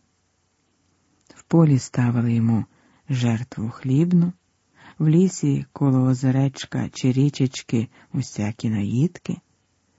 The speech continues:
а дерева обв'язували рушниками, щоб він помітив ту поживу, прийняв її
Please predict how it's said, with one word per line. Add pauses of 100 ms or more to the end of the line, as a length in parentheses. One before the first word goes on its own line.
(220)
а
дерева
обв'язували
рушниками,
щоб
він
помітив
ту
поживу, (560)
прийняв
її